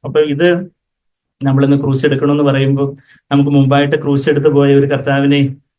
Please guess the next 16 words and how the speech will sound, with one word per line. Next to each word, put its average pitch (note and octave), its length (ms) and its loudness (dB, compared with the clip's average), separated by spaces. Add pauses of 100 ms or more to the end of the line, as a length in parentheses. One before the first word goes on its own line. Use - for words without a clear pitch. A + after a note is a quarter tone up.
പിന്നെ D3 180 0
ഈ C#3 120 0
കുറേനക്കാരായ, C#3 720 0 (220)
കുറേനക്കാരനായ C#3+ 720 -2
സീമോനൊക്കെ C#3+ 520 -2
ക്രൂശ് C#3+ 300 0
എടുത്ത് D3+ 320 0 (280)
മുമ്പോട്ട് D3+ 280 -2
പോയ D3 260 0
ഒരു D3+ 140 -2
രംഗം D3 280 -2
നമ്മൾ D3 200 0
കാണുമ്പോ, C#3+ 680 -2 (640)
ആ, C3 400 -4 (500)
ഈ, F3+ 460 -4 (260)
ആ, C3 460 0